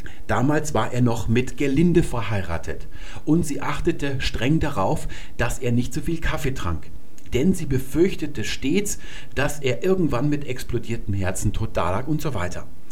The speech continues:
Obwohl wir uns hier noch in der Vergangenheit befinden und man das als Leser auch versteht, weil es mit damals weitergeht und von der Gelinde heutzutage in der Geschichte <laughs> eigentlich nicht mehr die Rede ist, die ist also gar nicht mehr seine Frau,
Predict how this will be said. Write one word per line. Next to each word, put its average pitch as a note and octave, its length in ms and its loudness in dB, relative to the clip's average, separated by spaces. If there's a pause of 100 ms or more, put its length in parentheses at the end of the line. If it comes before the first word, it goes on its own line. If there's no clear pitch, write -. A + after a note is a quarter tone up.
(140)
Obwohl A#2+ 300 4
wir E3 80 2
uns C3 160 0
hier D3+ 160 0
noch F3+ 140 0
in C3 80 2
der A2+ 80 0
Vergangenheit G#2 580 0
befinden G2+ 640 0 (260)
und C3+ 180 -2
man G#2 120 0
das F#2+ 160 -2
als F2 240 -4
Leser D3 260 -2
auch E2+ 140 -4
versteht, A#2+ 520 -2
weil F#2+ 140 0
es G2 140 -2
mit F#2 180 0
damals F#2+ 420 0
weitergeht C3+ 560 -2 (360)
und A2+ 200 -2 (260)
von B2 180 0
der A2+ 80 0
Gelinde A2 480 2
heutzutage A#2 600 -2
in B2+ 140 0
der F#2+ 120 -2
Geschichte B2 520 0
<laughs> - 0 -
eigentlich B2+ 320 0
nicht C#3 180 -2
mehr A2 120 0
die G#2+ 140 0
Rede C#3 260 0
ist, G2 320 -2
die G#2+ 100 -2
ist C#3+ 120 -2
also A2+ 180 -2
gar F#2 160 0
nicht G#2+ 100 -2
mehr F#2+ 140 -2
seine E2+ 180 -2
Frau, C#3 360 -4